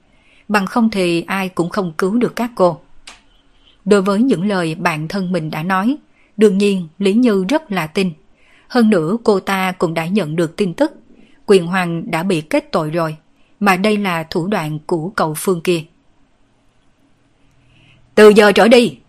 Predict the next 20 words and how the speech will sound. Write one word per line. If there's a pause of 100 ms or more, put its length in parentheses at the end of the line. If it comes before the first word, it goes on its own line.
(220)
ta
cũng
được
coi (100)
là
người
có
tiền
rồi." (1120)
Trong
cửa
hàng
Vu
Đạo
Quán, (160)
Chu
Duẩn
Văn
cất
tiếng